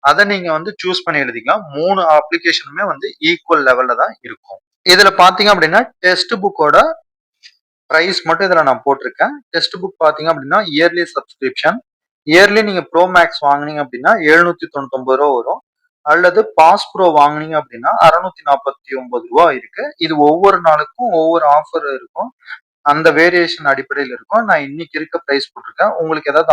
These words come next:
ஆஃபர் வருது அப்படின்னா நீங்க அதுல பர்ச்சேஸ் பண்ணிக்கலாம். இந்த வீடியோல ஆர் ஆர் பி என் டி பி சியோட எக்ஸாம்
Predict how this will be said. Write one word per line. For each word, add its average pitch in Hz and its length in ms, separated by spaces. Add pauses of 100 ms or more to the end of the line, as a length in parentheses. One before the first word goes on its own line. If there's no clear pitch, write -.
ஆஃபர் - 280 (120)
வருது 127 300
அப்படின்னா - 280 (460)
நீங்க 165 260
அதுல 151 320
பர்ச்சேஸ் - 360
பண்ணிக்கலாம். 110 400 (520)
இந்த 196 260
வீடியோல 208 340 (440)
ஆர் 190 160
ஆர் 202 160
பி 202 60 (100)
என் 156 160
டி 180 120
பி 165 80 (100)
சியோட 120 240 (400)
எக்ஸாம் 160 340